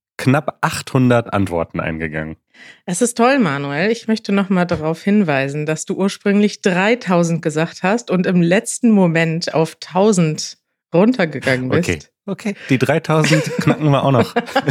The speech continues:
Speaker 1: <laughs> Leute, bitte füllt diese Umfrage aus.
Speaker 2: Es hilft
Speaker 1: Es,
Speaker 2: uns
Speaker 1: es ist
Speaker 2: sehr.
Speaker 1: mir wichtig.
Speaker 2: Wir werden auch,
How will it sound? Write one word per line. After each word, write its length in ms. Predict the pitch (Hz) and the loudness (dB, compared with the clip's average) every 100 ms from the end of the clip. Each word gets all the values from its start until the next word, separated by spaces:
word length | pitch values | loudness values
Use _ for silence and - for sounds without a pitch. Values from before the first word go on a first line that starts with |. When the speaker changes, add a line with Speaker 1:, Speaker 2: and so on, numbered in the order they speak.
| 302 | -2
Speaker 1:
<laughs> 500 | - 370 151 208 139 | -2 -6 0 0 0
Leute, 360 | 117 120 131 95 | 2 2 2 2
bitte 240 | - 127 | 2 0
füllt 320 | - 135 143 | 0 2 2
diese 220 | 135 127 127 | 2 2 4
Umfrage 500 | 117 127 90 87 85 | 2 2 0 0 0
aus. 320 | 90 - - - - 117 | 0 -4 -8 -4 -2 0
Speaker 2:
Es 240 | 151 196 | 2 2
hilft 280 | - 233 - | 2 2 2
Speaker 1:
Es, 80 | - | 2
Speaker 2:
uns 100 | 233 107 | 2 2
Speaker 1:
es 80 | 165 | 2
ist 80 | |
Speaker 2:
sehr. 160 | 165 170 | 2 2
Speaker 1:
mir 140 | 101 98 | 2 0
wichtig. 460 | 95 - 175 - - | -2 -4 -6 -8 -4
Speaker 2:
Wir 200 | 185 180 | 0 2
werden 260 | 196 254 | 2 2
auch, 260 | 247 233 | 2 2